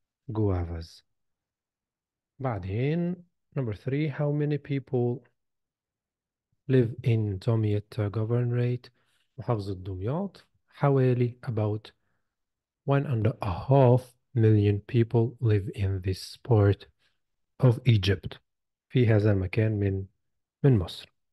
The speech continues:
أوكي؟ ده درس فور وفايف، ده شرح الدرس بتاعنا.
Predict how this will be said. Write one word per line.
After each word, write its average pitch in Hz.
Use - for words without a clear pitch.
أوكي؟ 143
ده 156
درس 127
فور 110
وفايف، 139
ده 120
شرح -
الدرس 104
بتاعنا. 123